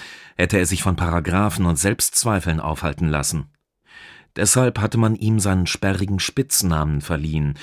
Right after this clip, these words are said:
der Sofortumschalter. Die Glutwolke verblasst wie eine Blüte, eine Seerose, die in der Finsternis versinkt. „Kartell!“, rief er der Chefingenieurin zu.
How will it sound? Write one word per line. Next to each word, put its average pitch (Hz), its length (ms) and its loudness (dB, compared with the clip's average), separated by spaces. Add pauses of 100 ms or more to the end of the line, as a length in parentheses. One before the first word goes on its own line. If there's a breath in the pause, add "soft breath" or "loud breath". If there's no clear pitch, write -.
(260 loud breath)
der 78 420 0 (180)
Sofortumschalter. 92 1500 -4 (1160)
Die 78 240 -4
Glutwolke 98 640 0
verblasst 80 680 -2
wie 92 160 -6
eine 90 160 -2
Blüte, 92 640 -6 (300)
eine 85 240 -2
Seerose, 95 720 0
die 90 160 -6
in 87 80 -6
der 90 100 -4
Finsternis 78 720 -4
versinkt. 78 760 -8 (1600 loud breath)
„Kartell!“, 147 640 6 (500)
rief 104 320 2
er 92 140 0
der 87 120 4
Chefingenieurin 82 840 0
zu. 67 280 -4